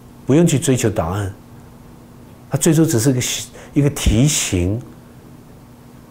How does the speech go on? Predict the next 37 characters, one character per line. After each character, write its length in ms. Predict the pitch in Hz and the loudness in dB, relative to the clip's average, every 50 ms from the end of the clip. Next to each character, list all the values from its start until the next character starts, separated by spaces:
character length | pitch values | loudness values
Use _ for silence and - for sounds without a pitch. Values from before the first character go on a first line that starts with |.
| - - - - - - - - - - - - - - - - - - - | -20 -20 -20 -20 -20 -20 -20 -20 -20 -20 -20 -20 -20 -20 -20 -20 -20 -20 -12
提-， 440 | - - 120 127 135 160 190 175 175 - | -4 0 2 4 4 4 2 2 -2 -6
提 200 | - - - 180 | -4 0 2 2
醒 240 | 190 185 - 147 147 | 2 2 2 2 2
什 140 | 135 135 110 | 2 2 2
么？ 180 | 98 98 98 104 | 2 2 0 -2
我 140 | 110 131 170 | 0 -2 -2
本 220 | 170 - 147 110 | 0 0 -2 0
来 100 | 101 113 | 0 0
就 140 | 139 156 190 | 2 2 2
是 100 | 156 131 | 2 2
宁 260 | 120 110 104 110 123 127 | 2 2 2 2 2 0
静 280 | - 156 143 127 110 | 2 0 0 2 0
啊， 140 | 98 98 101 - - - - - - - - - - - - - - - - - - - - - - - - | -2 -4 -6 -8 -14 -20 -20 -20 -20 -20 -20 -20 -20 -20 -20 -20 -20 -20 -20 -20 -20 -20 -20 -20 -18 -6 -2
我 100 | 131 165 | -2 0
本 160 | 160 147 113 | 2 2 2
来 140 | 104 120 139 | 2 2 2
就 100 | - 165 | 2 2
是 160 | 143 147 131 | 2 2 0
在， 340 | - - - 156 123 101 92 - - - - - - - - - - - - - - - | 0 0 0 0 0 -2 -6 -10 -16 -20 -20 -20 -20 -20 -20 -20 -20 -20 -20 -20 -16 -4
我 140 | - 139 160 | 0 0 0
本 180 | 160 143 117 120 | 2 2 0 0
来 60 | 135 | 2
就 120 | 135 170 | 2 2
是 120 | 151 147 143 | 4 4 4
乐， 360 | 139 143 151 143 120 104 - - - | 4 6 4 4 2 0 -2 -10 -6
我 100 | - 139 | -2 -2
本 160 | 143 147 123 | 0 2 2
来 60 | 120 139 | 0 2
就 120 | - 175 | 2 2
是 160 | 165 - 139 117 | 0 0 0 -4
觉， 500 | - - - - 98 95 101 113 127 131 - - - - - - - - - - - - - - - - - - - - | -4 -4 -2 0 2 2 2 0 0 -4 -12 -20 -20 -20 -20 -20 -20 -20 -20 -20 -20 -20 -20 -20 -20 -20 -20 -20 -14 -2
我 100 | - 175 | 0 0
本 160 | 175 175 139 117 | 2 2 0 0
来 80 | 123 | 0
就 140 | 139 156 160 | 2 2 2
是 100 | 139 139 | 2 0
空， 420 | 127 - - - 143 143 143 156 | -2 -4 -4 -2 0 0 0 0